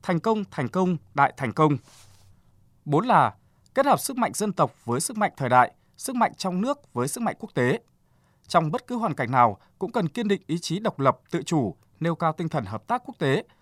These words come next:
phát huy cao độ nội lực, đồng thời tranh thủ ngoại lực, kết hợp yếu tố truyền thống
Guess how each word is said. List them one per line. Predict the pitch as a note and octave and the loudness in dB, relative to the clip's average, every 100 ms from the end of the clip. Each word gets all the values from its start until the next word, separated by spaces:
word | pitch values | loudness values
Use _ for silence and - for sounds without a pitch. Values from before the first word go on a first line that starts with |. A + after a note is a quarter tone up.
| _ | _
phát | - B3+ | -8 -4
huy | G#3+ G3 | -4 -4
cao | G3 | -2
độ | F3 D3+ | 0 -2
nội | B2+ C3+ | -2 0
lực, | C#3+ C3 - _ - | 0 -2 -8 _ -6
đồng | F3+ | -4
thời | F3 F3 | 0 -2
tranh | A3 A3 | -2 -6
thủ | G3 G#2 | -4 -2
ngoại | G#2 C3+ | -2 0
lực, | A3+ - _ | -2 -6 _
kết | - A#3+ | -10 -6
hợp | E3 - | -6 -4
yếu | B2+ | -6
tố | D#3+ C#3 | -4 -4
truyền | G3 E3+ | -4 -6
thống | A2+ A2+ | -2 -2